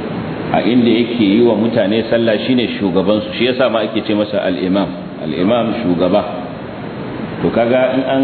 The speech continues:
yarda shugaba ne, to, bai kamata a yi, a yi masa garaje ba, bai kai ma-, bai kama-, bai kamata a riƙa masa garaje ba, ana zartar da wasu abubuwa ba tare da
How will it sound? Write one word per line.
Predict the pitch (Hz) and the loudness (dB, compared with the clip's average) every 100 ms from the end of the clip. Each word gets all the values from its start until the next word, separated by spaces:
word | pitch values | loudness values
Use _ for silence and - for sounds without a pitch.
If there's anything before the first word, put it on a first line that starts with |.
| 131 | 4
yarda | 101 92 107 | 2 0 -2
shugaba | - 110 92 95 110 127 | 0 2 2 2 2 2
ne, | 131 95 - - - - - - - - | 0 -2 -8 -10 -12 -14 -14 -14 -14 -6
to, | 98 | 0
bai | 90 | 0
kamata | 98 101 120 127 120 85 | 2 2 2 0 0 0
a | |
yi, | 101 110 113 113 113 | 2 2 2 4 4
a | 101 | 2
yi | 110 | 2
masa | 117 117 90 | 2 0 0
garaje | 95 85 80 92 | 2 2 0 2
ba, | 92 92 - - - - - - - - - - - - 85 | 2 0 -4 -10 -10 -10 -10 -12 -12 -10 -10 -10 -10 -8 -4
bai | 87 | -2
kai | 85 104 | 2 2
ma-, | 117 131 | 2 2
bai | 101 101 | 0 0
kama-, | 104 120 131 101 | 2 2 0 0
bai | 196 | -2
kamata | - 131 135 - | 2 0 0 -2
a | 104 | -2
riƙa | - | -2
masa | 101 104 95 | -2 -2 0
garaje | 90 87 82 104 117 | 0 0 2 2 2
ba, | 120 117 - - - - - - - - | 2 2 -2 -6 -8 -10 -10 -10 -10 -4
ana | 98 117 104 90 82 78 69 - - - 85 | 0 2 2 0 0 -2 -4 -6 -10 -8 0
zartar | 113 127 123 131 127 | 2 2 2 0 2
da | 110 | 2
wasu | 117 127 | 0 0
abubuwa | 127 120 117 131 107 101 | 0 0 0 4 4 4
ba | 98 - | 2 2
tare | 101 107 | 0 2
da | 117 90 | 2 0